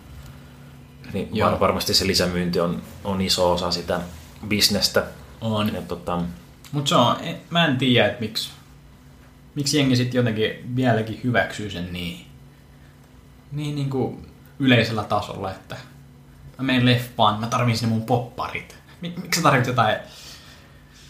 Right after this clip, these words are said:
Speaker 2: jotain, mitä sä syöt siellä koko ajan?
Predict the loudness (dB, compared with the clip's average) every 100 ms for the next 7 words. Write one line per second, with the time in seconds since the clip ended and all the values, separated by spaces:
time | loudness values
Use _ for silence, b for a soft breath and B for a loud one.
0 | B B B -6 0 2 2 -4 -6 -6
1 | 2 2 2 0 -4 -8 -10 -2 0 0
2 | -4